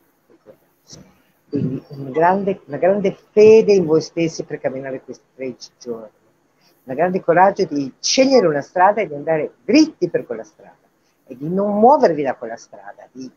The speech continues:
fare focus. E sapete che voi volete arrivare là.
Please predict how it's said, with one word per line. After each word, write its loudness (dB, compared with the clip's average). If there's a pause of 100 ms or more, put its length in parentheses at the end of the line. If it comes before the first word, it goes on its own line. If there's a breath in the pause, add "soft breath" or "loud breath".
(560)
fare 0
focus. -4 (720)
E -4
sapete -2
che -10
voi -2
volete -4
arrivare 0
là. -2